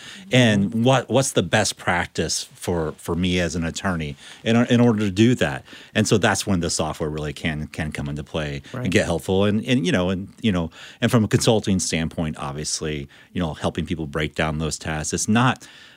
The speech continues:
Speaker 1: again, it doesn't have to be overly complex to be beneficial, and it doesn't have to take a ton of your time. And if you use some software products to help streamline that, it, it really can get a lot of benefit for, for, for not that much effort.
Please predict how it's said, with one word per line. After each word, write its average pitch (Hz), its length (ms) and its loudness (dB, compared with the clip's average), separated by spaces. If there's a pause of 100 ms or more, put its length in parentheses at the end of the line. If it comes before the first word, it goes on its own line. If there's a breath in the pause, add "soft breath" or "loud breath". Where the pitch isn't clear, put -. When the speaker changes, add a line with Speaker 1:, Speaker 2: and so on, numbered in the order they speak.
(120 loud breath)
Speaker 1:
again, 101 280 4
it 80 160 -4
doesn't 139 320 4
have 104 380 2
to - 80 -4
be 90 300 2
overly 90 520 2
complex - 840 -2 (340)
to - 100 -2
be 87 140 0
beneficial, 98 800 2 (320 loud breath)
and 123 120 4
it 120 60 0
doesn't 151 280 4
have 131 180 2
to 110 60 -2
take 110 200 -2
a 98 60 0
ton - 240 -2
of 95 120 2
your 82 120 -6
time. 92 540 -4 (120)
And 92 100 0
if 87 80 -4
you 92 60 -2
use 135 320 -4
some - 140 -2
software 120 480 0
products 76 680 -6 (300 soft breath)
to - 80 -2
help 110 160 0
streamline 92 600 -2
that, 73 300 -6 (320 loud breath)
it, 110 280 2
it 123 120 4
really 127 360 6
can 104 240 2
get 104 100 4
a 92 60 2
lot 90 240 2
of 82 80 0
benefit 78 320 -2
for, 78 140 -6
for, 80 460 -2
for 107 160 -4
not 113 260 2
that 107 100 0
much 104 180 -2
effort. - 360 -8